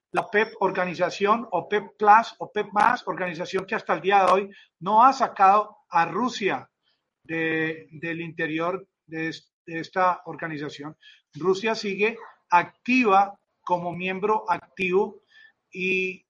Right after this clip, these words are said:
todavía la opep no se ha pronunciado al respecto de qué va a ocurrir exactamente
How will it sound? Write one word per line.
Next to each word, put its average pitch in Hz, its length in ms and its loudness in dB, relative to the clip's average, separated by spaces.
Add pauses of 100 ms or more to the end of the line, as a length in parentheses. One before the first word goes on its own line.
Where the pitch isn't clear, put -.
(120)
todavía 214 680 0 (240)
la 185 160 2
opep 233 360 -2
no 202 200 -4
se 233 140 -4
ha 240 120 -2
pronunciado 208 540 0
al 220 60 0
respecto 202 720 -6
de 190 160 -4
qué 214 160 0
va 233 160 4
a 247 60 6
ocurrir 226 640 -4
exactamente 202 920 -4